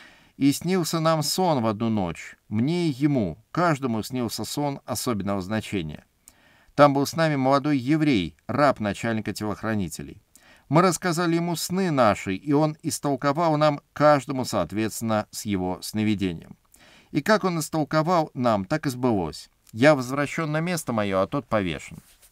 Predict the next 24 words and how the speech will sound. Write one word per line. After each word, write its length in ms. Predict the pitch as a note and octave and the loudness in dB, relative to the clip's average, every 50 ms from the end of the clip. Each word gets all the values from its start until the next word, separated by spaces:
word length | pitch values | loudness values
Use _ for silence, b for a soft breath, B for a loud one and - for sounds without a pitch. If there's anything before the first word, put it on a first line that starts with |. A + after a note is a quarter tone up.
| _ _ _ _ b b b b b b b b b b | _ _ _ _ b b b b b b b b b b
И 80 | - A#2 | -8 2
послал 580 | - D#3 C#3 - - D3 D3 C3+ A2 E2+ - _ | 4 4 4 4 4 4 6 6 6 4 0 _
фараон 540 | - - - A2 A2 A#2 C#3 D#3 E3+ D#3+ D#3 - | -10 -4 0 2 4 4 4 4 2 -2 -4 -8
и 60 | - | -6
позвал 540 | G2+ - G#2 G2 F#2 F#2+ G2 G2+ G2 G2 - _ - | -2 0 0 0 2 2 2 2 2 0 -4 _ -2
Иосифа. 640 | A#2+ A2 A2 G#2+ G2+ - - F#2 E2+ - - - - _ _ _ B B B B B B B B | 0 2 2 2 0 -2 -4 -10 -14 -16 -18 -18 -18 _ _ _ B B B B B B B B
И 100 | C#3 C3+ | 0 2
поспешно 540 | F#3+ F#3 D#3+ - G3+ G3 E3 - F#3+ F#3+ | 2 2 2 0 -2 -2 -2 0 -2 -2
вывели 360 | F3 E3+ G#3 G3+ E3+ D#3 C#3 C#3 | 0 0 0 0 2 2 2 2
его 220 | C3+ B2+ B2 A#2+ | 2 2 0 0
из 180 | A#2 G2+ - - | 0 -2 -4 -4
темницы. 600 | - C3 C3 B2+ A#2+ G#2 F2+ D#2+ - - F#2+ F#2+ | -4 -4 -2 -2 -2 -2 -2 -4 -6 -6 -6 -4
Он 160 | G#2 A#2 B2 | -4 -2 -2
остригся 580 | A#2+ A2 - - D#3+ F#3 F3 C3+ - - - | -4 -4 -6 -6 -4 -4 -4 -4 -4 -4 -2
и, 80 | G#2+ G2 | -2 -2
переменив 480 | E2 - A2 A#2 A2+ A#2 A#2+ A#2 A2+ A2 | -2 -2 -2 -2 0 0 -2 -2 0 -2
одежду 460 | A2 G#2+ A#2+ D#3 D#3 C3+ C#3 C3+ B2 | -2 -2 -2 -4 -4 -2 -4 -6 -6
свою, 320 | - - C3 B2 A#2 F#2+ | -4 -4 -2 -2 -2 -2
пришёл 340 | - G2 G2 - - A#2+ A2 | -2 -6 -6 -4 -4 -6 -6
к 80 | - - | -4 -4
фараону. 560 | - A2 A2 A2 G#2+ G#2 F#2 D#2 D2+ - - - _ _ _ b b b b b b b b b _ | -2 2 2 2 2 2 0 -4 -8 -12 -16 -20 _ _ _ b b b b b b b b b _
Фараон 360 | - C4+ C#4+ E3+ C4 C4+ D#3+ | 2 4 6 6 6 4 2
сказал 380 | D#3+ - G3 F3+ E3 F3 D#3+ D3 | -2 -2 -4 -2 0 0 0 2
Иосифу: 640 | C3+ B2+ A#2 G2 - - F2 - - - - | 2 2 0 0 -2 -6 -10 -14 -14 -16 -16